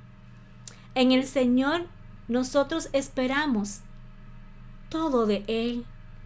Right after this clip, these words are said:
Él es nuestra defensa y nuestro escudo, pues nuestro corazón se alegra en Él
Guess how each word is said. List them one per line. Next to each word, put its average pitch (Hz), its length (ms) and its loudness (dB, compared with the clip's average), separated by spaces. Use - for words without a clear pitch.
Él 320 140 2
es 381 200 2
nuestra 285 340 0
defensa 269 880 -2
y 247 100 2
nuestro 240 400 2
escudo, 240 720 2
pues 269 220 0
nuestro 262 400 0
corazón 254 560 0
se 349 160 -2
alegra 269 520 2
en 233 160 2
Él 262 200 2